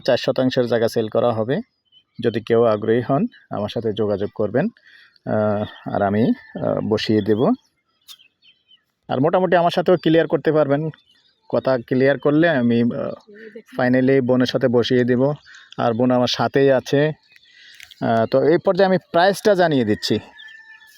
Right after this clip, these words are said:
Speaker 1: আবার মনে করবেন না আমি ভাই হিসাবে আবার আমি বাড়িয়ে বলছি, প্রাইসটা বলে দিচ্ছি। আচ্ছা, প্রাইসটা আমি, তোমার যেই প্রাইসটা তুমি চাইছো আমি ওটাই বলে দিই, হ্যাঁ?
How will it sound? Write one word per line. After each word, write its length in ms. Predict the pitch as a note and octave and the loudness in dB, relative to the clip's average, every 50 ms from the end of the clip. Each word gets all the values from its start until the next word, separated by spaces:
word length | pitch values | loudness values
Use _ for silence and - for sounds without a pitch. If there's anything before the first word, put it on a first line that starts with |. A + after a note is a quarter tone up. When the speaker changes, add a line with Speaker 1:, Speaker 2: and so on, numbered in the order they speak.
| - - - | -20 -14 -8
Speaker 1:
আবার 240 | - - B2 D3+ D#3 | -4 -2 -2 0 0
মনে 220 | D#3+ E3 F3 F3 | 0 0 0 0
করবেন 260 | D#3+ F3 E3 D#3+ F3 F3 | 0 0 0 0 2 0
না 180 | F3 E3+ E3 | 2 2 0
আমি 140 | D#3+ E3+ F3 | 0 0 0
ভাই 220 | D3+ D#3 D#3+ E3 | 0 0 0 2
হিসাবে 360 | D#3+ D#3+ D3+ - E3+ D#3+ E3 D#3+ | 2 0 0 0 2 2 4 4
আবার 200 | D#3 D3+ D3+ D3 | 4 4 2 2
আমি 180 | C#3+ D3+ D#3 | 2 0 0
বাড়িয়ে 320 | C3+ C#3 C3+ D3 D#3 E3+ E3 | 0 2 2 2 2 2 2
বলছি, 300 | D#3 D#3 C#3 - - D3 | 2 0 0 0 -4 -4
প্রাইসটা 360 | - - C#3+ C#3 - - D#3 | 0 0 -2 0 0 0 0
বলে 200 | D3+ D#3 D3+ D3+ | 0 2 2 2
দিচ্ছি। 260 | D3+ C3 - - E3 E3+ F#3 _ _ - - - - _ _ | 0 0 -2 -2 -2 -4 -4 _ _ -20 -20 -20 -20 _ _
আচ্ছা, 240 | - C3 B2+ - D3 | -4 -2 -2 -2 -2
প্রাইসটা 500 | C3 - D3 D3+ D#3 C#3+ - - E3 E3 | -2 0 0 0 0 0 0 0 0 0
আমি, 420 | E3 D3+ C3 C#3 D3 D#3 D#3+ D#3+ D#3 - | 2 0 0 0 0 0 0 0 0 0
তোমার 200 | D#3+ D#3 D#3+ D#3 D3 | 0 0 0 -2 0
যেই 320 | D3+ E3+ E3 E3 D#3+ D#3 C#3 - - - - - - | 2 2 4 4 4 2 0 -2 -6 -14 -14 -8 -2
প্রাইসটা 320 | - C#3+ C#3+ C#3 - D#3+ D3 | 0 0 0 0 0 -4 -2
তুমি 220 | - D#3 D#3 D3+ | 0 0 0 0
চাইছো 280 | C3+ D#3+ D3+ C#3+ - D3+ | 2 2 2 2 2 0
আমি 120 | D3 D3+ | 2 2
ওটাই 240 | D3 C#3+ B2 D#3 D#3 | 2 2 2 2 2
বলে 180 | C#3+ D#3+ D3 B2+ | 2 2 2 2
দিই, 120 | A2+ A#2+ | 2 2
হ্যাঁ? 260 | A2+ D#3 F#3 E3+ C3 | 2 2 2 0 0